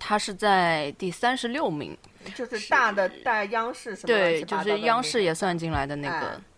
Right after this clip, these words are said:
Speaker 2: 嗯，好，继续往下面。
Speaker 1: 嗯，那你说下面这个还要不好嘞，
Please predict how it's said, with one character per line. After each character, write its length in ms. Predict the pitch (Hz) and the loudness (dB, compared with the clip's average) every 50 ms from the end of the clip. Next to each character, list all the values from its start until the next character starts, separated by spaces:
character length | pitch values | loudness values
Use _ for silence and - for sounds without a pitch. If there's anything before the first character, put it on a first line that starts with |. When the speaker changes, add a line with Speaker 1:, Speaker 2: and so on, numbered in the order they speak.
| _ _ - | _ _ -12
Speaker 2:
嗯， 260 | - 165 160 151 170 | -8 -8 -6 -6 -8
好， 400 | - - 160 160 160 165 202 - - _ _ | -6 -4 -2 -2 -2 -2 -4 -6 -14 _ _
继 140 | - - 202 | -14 -12 -12
续 280 | - - 208 196 185 226 - - - | -10 -6 -4 -2 -2 -4 -6 -10 -8
往 160 | - 180 165 | -4 -4 -4
下 180 | 165 - 208 185 | -2 -2 -2 -2
面。 240 | 180 175 165 165 196 - - - - - - - | -2 -2 -6 -6 -8 -12 -20 -20 -20 -20 -20 -14
Speaker 1:
嗯， 220 | 247 262 262 269 | -10 -10 -4 0
那 100 | 320 415 | 0 2
你 280 | 427 370 302 262 247 240 | 2 2 0 0 0 0
说 260 | - - 294 285 285 | 0 2 4 4 4
下 220 | 277 - 427 381 359 | 6 4 4 4 6
面 180 | 339 294 294 | 6 4 4
这 100 | - 320 | 4 0
个 80 | 262 247 | -2 0
还 140 | - - 214 | 2 4 6
要 100 | 262 277 | 6 6
不 120 | - 247 | 4 2
好 180 | 233 220 165 151 | 2 2 2 4
嘞， 260 | 156 147 139 127 | 4 2 0 0